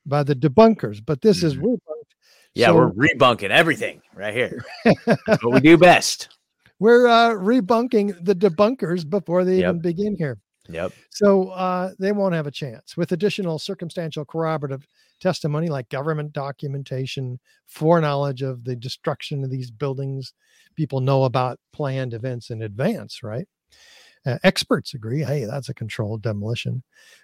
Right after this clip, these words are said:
Speaker 1: With, um, video documentation, this can be proof of controlled demolition. Now, what we do, Scott, is apply this body of proof to Building seven, starting with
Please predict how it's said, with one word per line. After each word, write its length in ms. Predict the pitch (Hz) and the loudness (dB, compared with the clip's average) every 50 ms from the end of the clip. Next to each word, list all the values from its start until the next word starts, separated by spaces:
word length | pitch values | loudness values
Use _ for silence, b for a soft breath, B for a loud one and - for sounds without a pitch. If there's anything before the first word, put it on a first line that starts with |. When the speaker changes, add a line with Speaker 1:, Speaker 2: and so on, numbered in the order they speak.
| b b | b b
Speaker 1:
With, 280 | 165 165 160 - - 165 | 4 4 4 4 4 4
um, 360 | 160 151 151 143 143 123 104 _ _ _ _ _ _ _ _ _ _ _ _ _ _ - | 6 6 6 4 2 0 -6 _ _ _ _ _ _ _ _ _ _ _ _ _ _ 2
video 300 | 151 180 202 214 202 180 | 6 8 10 10 10 10
documentation, 680 | 165 170 160 139 - 156 143 135 143 143 139 - - 135 | 10 8 6 6 4 2 2 2 2 2 2 2 2 0
this 140 | 127 185 - | 0 0 0
can 140 | - 175 147 | 0 0 0
be 120 | 139 131 | 0 -2
proof 380 | - - - 269 254 143 - - - - | -2 2 4 4 4 4 4 -2 -10 -6
of 180 | 127 127 - - | -6 -6 -6 -8
controlled 480 | - 120 110 - - 127 120 117 107 101 | -10 -12 -8 -6 -4 -4 -2 -4 -4 -6
demolition. 520 | 120 110 110 120 143 175 - - 117 110 | -8 -6 -4 -2 0 0 0 -2 -4 -2
Now, 280 | 127 151 147 143 135 - b b b b b b b b | 0 2 2 2 0 -4 b b b b b b b b
what 340 | 233 214 147 160 208 202 185 | -10 -4 0 0 0 0 2
we 160 | 185 180 175 | 2 4 4
do, 240 | 143 127 160 160 160 | 4 6 6 6 6
Scott, 380 | - - - 147 123 123 135 - - | 4 2 -2 -2 -2 -2 -4 -6 -8
is 120 | 131 110 120 | -8 -8 -8
apply 680 | 143 - - - - - 175 175 175 175 170 175 170 - b b b b b | -8 -10 -12 -10 -4 0 2 4 4 4 4 2 0 -4 b b b b b
this 200 | 135 151 143 - | 2 2 2 2
body 420 | - - 147 143 143 135 143 160 | 2 2 2 2 2 2 -2 -2
of 240 | 143 135 135 - _ - | -4 -6 -6 -6 _ -10
proof 380 | - 143 120 113 107 - _ _ _ _ _ _ _ _ _ - | -6 -6 -6 -6 -8 -12 _ _ _ _ _ _ _ _ _ -10
to 320 | - 135 120 117 117 120 - _ _ _ _ _ _ _ | -6 -4 -4 -4 -4 -8 -10 _ _ _ _ _ _ _
Building 440 | - 113 101 104 98 101 110 127 - _ _ - | -8 -8 -8 -8 -8 -10 -10 -12 -14 _ _ -14
seven, 480 | - - 220 233 240 208 135 95 92 _ _ | -4 2 4 4 4 4 0 -4 -8 _ _
starting 440 | - - - 117 107 120 143 147 120 | -12 -8 -6 -4 -2 -2 -2 -2 0
with 220 | 127 170 165 - | 0 0 -2 -2